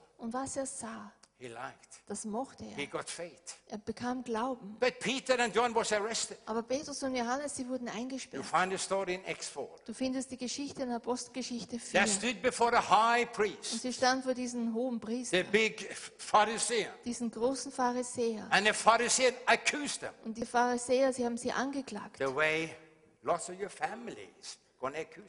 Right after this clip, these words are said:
Speaker 2: you.
Speaker 1: So wie viele von deinen Familienmitgliedern dich
Speaker 2: But
Speaker 1: vielleicht
Speaker 2: Peter
Speaker 1: anklagen.
Speaker 2: didn't back off.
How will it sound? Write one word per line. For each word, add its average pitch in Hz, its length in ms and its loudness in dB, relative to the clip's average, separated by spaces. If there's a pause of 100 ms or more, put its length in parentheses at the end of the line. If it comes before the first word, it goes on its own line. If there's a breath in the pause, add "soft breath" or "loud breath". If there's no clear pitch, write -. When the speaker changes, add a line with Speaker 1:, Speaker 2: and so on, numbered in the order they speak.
Speaker 2:
you. - 60 -20
Speaker 1:
So 220 200 -4
wie 220 140 -4
viele 269 300 -4
von 247 180 -6
deinen 220 240 -2
Familienmitgliedern 240 1300 -4
dich 226 140 -8
Speaker 2:
But - 100 0
Speaker 1:
vielleicht 202 180 -2
Speaker 2:
Peter - 160 -2
Speaker 1:
anklagen. 208 440 -2
Speaker 2:
didn't 165 140 -12
back 196 100 -8
off. - 320 -18